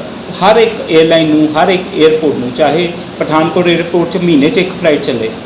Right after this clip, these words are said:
ਉਹਨਾਂ ਨੂੰ ਉਨੇ ਬੰਦੇ ਚਾਹੀਦੇ ਆ ਟਿਕਟਸ ਵਾਸਤੇ ਤੇ ਬੈਗੇਜ ਹੈਂਡਲਿੰਗ ਵਾਸਤੇ। ਇਹ 'ਚ ਜੌਬ ਓਪਰਚੁਨਿਟੀਜ਼ ਜ਼ਿਆਦਾ ਹੈ ਤੇ ਖਰਚਾ ਬਹੁਤ ਘੱਟ ਹੈ ਸਕਿੱਲ ਡਿਵੈਲਪਮੈਂਟ 'ਚ। ਹੁਣ ਪਾਇਲਟ ਬਣਨ ਦਾ ਕੋਰਸ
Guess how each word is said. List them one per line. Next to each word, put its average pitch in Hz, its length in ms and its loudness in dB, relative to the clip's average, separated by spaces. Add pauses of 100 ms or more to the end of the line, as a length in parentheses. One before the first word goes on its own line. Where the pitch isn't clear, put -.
(200)
ਉਹਨਾਂ 220 200 4
ਨੂੰ 240 340 2
ਉਨੇ 190 260 2
ਬੰਦੇ 175 340 0
ਚਾਹੀਦੇ 170 380 2
ਆ 185 40 2
ਟਿਕਟਸ 170 440 -4
ਵਾਸਤੇ 151 320 -4
ਤੇ 190 100 -4
ਬੈਗੇਜ 131 400 -2
ਹੈਂਡਲਿੰਗ 117 320 -8
ਵਾਸਤੇ। - 340 -12 (760)
ਇਹ 143 40 4
'ਚ - 120 -2
ਜੌਬ 143 300 4
ਓਪਰਚੁਨਿਟੀਜ਼ 180 720 0
ਜ਼ਿਆਦਾ 160 240 2
ਹੈ 220 60 2
ਤੇ 240 320 -2
ਖਰਚਾ 190 260 0
ਬਹੁਤ 196 220 0 (140)
ਘੱਟ - 140 -4
ਹੈ 131 80 -2
ਸਕਿੱਲ 139 240 -4
ਡਿਵੈਲਪਮੈਂਟ 131 500 -4
'ਚ। 147 40 0
ਹੁਣ 160 140 0
ਪਾਇਲਟ 165 360 2
ਬਣਨ 170 300 -2
ਦਾ 175 100 0
ਕੋਰਸ 170 400 -2